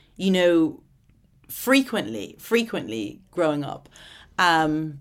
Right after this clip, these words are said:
so I just feel a bit like, I don't know, like, meh about it. However, I feel like I understand, like, if I think about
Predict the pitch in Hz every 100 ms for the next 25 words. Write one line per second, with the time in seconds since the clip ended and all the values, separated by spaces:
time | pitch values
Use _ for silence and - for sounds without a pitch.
0 | - - 170 165 175 - - - - -
1 | 170 170 160 165 156 160 151 151 147 -
2 | - - - - - - - - - -
3 | - - - 170 147 147 254 - - 156
4 | 151 151 - - 165 170 214 185 147 131
5 | 131 - - - - 247 285 302 254 269
6 | 311 349 320 262 262 269 269 247 233 226
7 | 208 196 - - - - - - - -
8 | 269 294 302 302 269 262 233 220